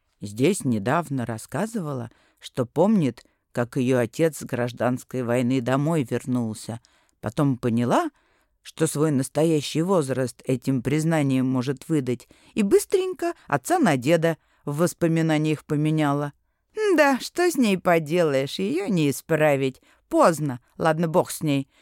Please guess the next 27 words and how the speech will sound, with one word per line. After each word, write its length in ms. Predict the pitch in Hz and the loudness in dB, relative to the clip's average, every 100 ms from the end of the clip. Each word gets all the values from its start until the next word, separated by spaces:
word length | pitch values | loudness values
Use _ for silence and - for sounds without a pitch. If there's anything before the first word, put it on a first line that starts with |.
| _ | _
Спасибо, 580 | - - 233 - 175 185 | -8 0 2 2 0 2
Оль, 260 | 285 320 294 | 4 2 0
за 180 | 175 165 | 0 0
советы 520 | 165 151 180 247 254 | 2 2 2 0 -2
с 40 | |
чесноком. 840 | - 202 196 254 269 - 156 147 135 _ _ - | -4 -4 0 2 2 2 2 0 -4 _ _ -4
Пойду 360 | 311 381 339 | 0 4 4
им 240 | 190 160 160 | 4 4 2
займусь. 640 | 214 277 269 139 - - _ _ _ _ _ | 4 4 4 2 -2 -12 _ _ _ _ _
Пока». 420 | 320 - 120 110 - _ _ _ _ | -2 0 -2 -2 -10 _ _ _ _
Я 140 | 330 320 | -2 2
нажала 580 | 170 139 147 131 131 - _ | 2 2 0 0 -4 -10 _
на 160 | 131 123 | -6 -6
кнопку 520 | - 135 120 - 107 | -4 -4 -4 -6 -8
«Отбой» 540 | 101 110 185 320 330 - _ - | -6 -4 -2 0 -2 -6 _ -10
и 80 | 127 | -6
занялась 480 | 135 156 220 320 - | -2 -2 -2 -4 -6
своими 420 | 127 135 214 180 | -4 -2 0 0
делами. 720 | 113 120 113 117 117 117 123 _ _ _ _ _ _ _ _ | -2 -4 -4 -4 -4 -6 -10 _ _ _ _ _ _ _ _
Напрасно 560 | 294 330 415 392 170 143 | -4 0 0 2 0 0
думать, 420 | 143 147 135 127 | 2 0 0 -2
что 200 | - 139 | -4 -2
мудрость — 720 | 190 330 269 135 113 - - _ | 0 0 -2 -2 -4 -8 -20 _
привилегия 640 | - 143 151 151 151 165 | -4 -2 0 0 -2 -2
старости. 800 | 185 - 143 113 107 - - 110 - _ _ _ | -4 -2 -2 -2 -6 -10 -14 -14 -14 _ _ _
Некоторым 560 | 156 151 165 139 151 147 | -2 0 0 0 0 0
людям 540 | 143 196 208 143 117 | 2 0 0 -2 -4